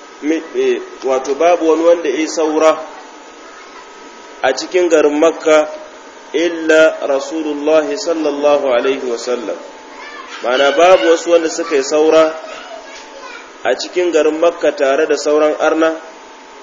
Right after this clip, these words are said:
alhali su suna musulmi, illa Rasulullah sallallahu alaihi wa sallam, sai manzon Allah, tsira da amincin Allah su tabbata a gare shi, wa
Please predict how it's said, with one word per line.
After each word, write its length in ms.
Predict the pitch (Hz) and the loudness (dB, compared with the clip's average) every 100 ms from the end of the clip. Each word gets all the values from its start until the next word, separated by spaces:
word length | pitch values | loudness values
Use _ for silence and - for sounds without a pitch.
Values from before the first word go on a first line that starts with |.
| - - | -20 -10
alhali 460 | 117 135 147 156 160 | -4 0 2 2 0
su 160 | 160 | -4
suna 240 | 156 160 147 | -4 0 0
musulmi, 440 | 135 131 139 160 156 - - | -2 -8 -6 -6 -6 -14 -8
illa 320 | 151 160 156 | -4 0 2
Rasulullah 640 | 147 - 156 147 139 151 151 | 0 -2 -8 -8 -2 0 0
sallallahu 800 | 143 165 156 143 139 151 147 131 | -2 -6 -4 -4 0 0 2 0
alaihi 320 | 127 147 143 | 0 -2 -2
wa 140 | 131 | -4
sallam, 480 | 127 151 147 139 139 | -4 -4 -2 -2 -6
sai 160 | - 151 | -6 -4
manzon 320 | 147 131 139 - | -2 -2 -2 -2
Allah, 240 | 151 139 | -2 -2
tsira 280 | - 143 147 | -2 0 2
da 80 | 135 | 2
amincin 320 | 131 147 139 | 0 -2 -2
Allah 240 | 113 147 135 | -2 0 -2
su 160 | - | -2
tabbata 320 | 131 139 139 120 | -6 -4 -2 -2
a 80 | |
gare 240 | 110 110 113 | -2 -8 -10
shi, 140 | - - - - - - - - - - | -14 -18 -20 -20 -20 -20 -20 -20 -20 -4
wa 160 | 147 | 2